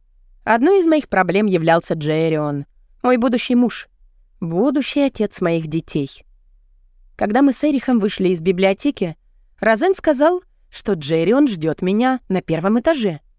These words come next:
«Пожалуйста, передайте ему, что я предлагаю сегодня вечером вместе поужинать. Пусть приедет сюда в восемь часов». Примерно через полчаса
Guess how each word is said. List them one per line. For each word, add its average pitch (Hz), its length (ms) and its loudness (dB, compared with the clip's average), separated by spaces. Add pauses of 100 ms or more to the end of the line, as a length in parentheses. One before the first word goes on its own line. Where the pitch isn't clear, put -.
(280)
«Пожалуйста, 208 680 -2
передайте 262 520 0
ему, 196 260 0
что - 200 -4
я 247 180 2
предлагаю 233 560 0
сегодня 247 440 0
вечером 277 480 0 (440)
вместе 277 420 2
поужинать. 165 720 -2 (480)
Пусть - 360 -4
приедет 208 480 0
сюда 208 320 2
в 185 80 -4
восемь 226 300 0
часов». - 540 -6 (960)
Примерно 240 500 0
через 185 300 -2
полчаса 208 680 -2